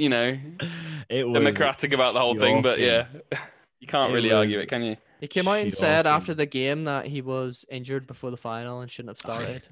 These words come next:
Speaker 2: <sighs> Give me all that crap.
Speaker 3: But the game
Speaker 2: That was
Speaker 3: changed when
Speaker 2: awful.
Speaker 3: Machino came on.
Speaker 1: Don't
Speaker 3: and
Speaker 1: you
Speaker 3: it
Speaker 1: take
Speaker 2: Yeah, he
Speaker 1: yourself
Speaker 2: did.
Speaker 1: out of the game if it's gonna be that bad?
Speaker 2: But, like, he was gonna get subbed within, like, what, twenty, thirty minutes?
Speaker 1: Yeah, they were,
Speaker 2: <laughs>
Speaker 1: he
Speaker 2: Of a
Speaker 1: was warming
Speaker 2: European
Speaker 1: up. Machino was warming up, and then he goes and does, he goes and does, um,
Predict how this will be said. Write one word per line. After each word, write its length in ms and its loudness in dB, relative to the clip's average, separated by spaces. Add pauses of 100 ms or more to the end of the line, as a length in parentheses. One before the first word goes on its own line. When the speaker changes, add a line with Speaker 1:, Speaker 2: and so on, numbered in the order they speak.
(120)
Speaker 2:
<sighs> 180 -20
Give 120 -12
me 120 -6
all 260 -8 (100)
that 120 -14
crap. 420 -16 (460)
Speaker 3:
But 80 -8
the 60 -4
game 240 4
Speaker 2:
That 100 4
was 100 4
Speaker 3:
changed 280 0
when 160 0
Speaker 2:
awful. 340 2
Speaker 3:
Machino 60 -6
came 160 -4
on. 100 2
Speaker 1:
Don't 120 6
Speaker 3:
and 60 0
Speaker 1:
you 60 2
Speaker 3:
it 40 0
Speaker 1:
take 100 4
Speaker 2:
Yeah, 60 6
he 40 6
Speaker 1:
yourself 200 6
Speaker 2:
did. 40 4
Speaker 1:
out 80 6
of 60 2
the 40 -2
game 260 2
if 100 -2
it's 120 -6
gonna 120 0
be 60 2
that 140 2
bad? 180 -6 (300)
Speaker 2:
But, 80 -4
like, 180 -2
he 200 -8
was 220 0
gonna 200 0
get 140 0
subbed 500 0
within, 400 2
like, 220 2
what, 320 2 (100)
twenty, 280 -6
thirty 220 -6
minutes? 360 -6 (360)
Speaker 1:
Yeah, 240 2
they 120 2
were, 80 6
Speaker 2:
<laughs> 20 4
Speaker 1:
he 100 4
Speaker 2:
Of 60 4
a 40 4
Speaker 1:
was 140 6
warming 280 8
Speaker 2:
European 100 8
Speaker 1:
up. 120 4
Machino 380 2
was 140 4
warming 280 4
up, 300 2 (600)
and 80 -2
then 80 4
he 60 4
goes 280 4
and 100 2
does, 380 4
he 100 0
goes 320 2
and 200 -4
does, 280 0
um, 400 0